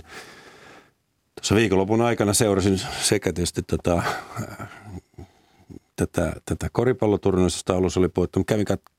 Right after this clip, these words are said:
kävelin, kävelin ihan tuolla ulkona katsomassa kat-, jalkapalloilijoita, jotka pelaili ja, ja si-, siinä niin kuin näkee sen, sen tota innostuksen ja, ja, ja sen ilon ja, ja, ja, ja, ja ei, tietysti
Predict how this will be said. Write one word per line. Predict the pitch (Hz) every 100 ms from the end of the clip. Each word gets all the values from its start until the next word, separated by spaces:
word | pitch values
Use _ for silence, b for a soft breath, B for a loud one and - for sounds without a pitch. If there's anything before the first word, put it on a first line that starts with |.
| -
kävelin, | 107 90 98 -
kävelin | 95 98 120
ihan | 143 135 123
tuolla | 113 113
ulkona | 120 104 101
katsomassa | 104 - 95 95 -
kat-, | - 104 - 101 101 95 92 - - 92 -
jalkapalloilijoita, | 110 110 - 82 92 92 92 87 87
jotka | 87 -
pelaili | 85 92 87 82 78
ja, | 80 B B B B B -
ja | 98 -
si-, | - 113
siinä | - 120
niin | 110
kuin | 120
näkee | 123 139 - 98 85
sen, | 95 92 -
sen | - 92
tota | 87 90 90
innostuksen | 85 117 107 87 - - - 80
ja, | 82 82 -
ja, | 90 82
ja | 90
sen | 92 87 98
ilon | 110 107 90 82
ja, | 85 76
ja, | 90 82
ja, | 90 - -
ja, | 110 85 -
ja | 101
ei, | 104 160 - -
tietysti | 147 143 - -